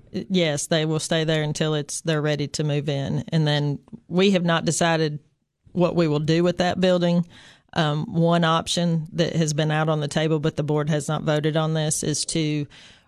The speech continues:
renovate it to be a centralized pre-K for basically the Cookeville schools. So we wouldn't pull pre-K out of, out of the Baxter or the Monterey area,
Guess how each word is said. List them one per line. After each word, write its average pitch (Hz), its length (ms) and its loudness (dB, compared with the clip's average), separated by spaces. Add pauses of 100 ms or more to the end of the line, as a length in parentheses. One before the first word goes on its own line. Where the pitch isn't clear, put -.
(100)
renovate 170 680 2
it - 400 -2
to 165 180 0
be 151 480 0 (100)
a 151 460 0 (400)
centralized 160 720 0
pre-K 143 760 0 (140)
for 151 680 0 (560)
basically 165 500 0
the 143 100 -2
Cookeville 147 480 -2
schools. 139 380 -2
So 170 120 0
we 160 140 2
wouldn't 160 260 2
pull 160 180 2
pre-K 156 520 0
out 143 180 -2
of, 139 300 -4 (120)
out 151 140 -2
of 143 60 -6
the 156 80 -2
Baxter 151 580 -2
or 147 220 -2
the 143 80 -2
Monterey 143 500 0
area, 139 460 -2